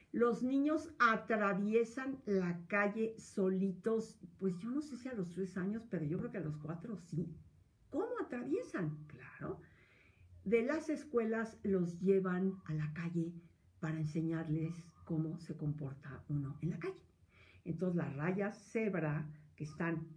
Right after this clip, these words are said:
a, a, donde está el semáforo, allí, eh, los coches se tienen siempre que parar, siempre que parar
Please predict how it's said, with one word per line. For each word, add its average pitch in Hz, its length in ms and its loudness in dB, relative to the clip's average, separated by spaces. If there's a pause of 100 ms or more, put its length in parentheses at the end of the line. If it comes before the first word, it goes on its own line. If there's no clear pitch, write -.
(340)
a, 110 340 -14 (100)
a, 139 240 -16
donde 120 200 -14
está - 160 -6
el 156 60 0
semáforo, 180 840 4 (920)
allí, 165 480 0 (160)
eh, 170 180 4
los 165 340 -2
coches 247 540 2
se 196 140 4
tienen 233 560 2
siempre 226 880 6
que - 100 -6
parar, - 320 -12 (240)
siempre 277 840 2
que 185 100 0
parar 160 540 0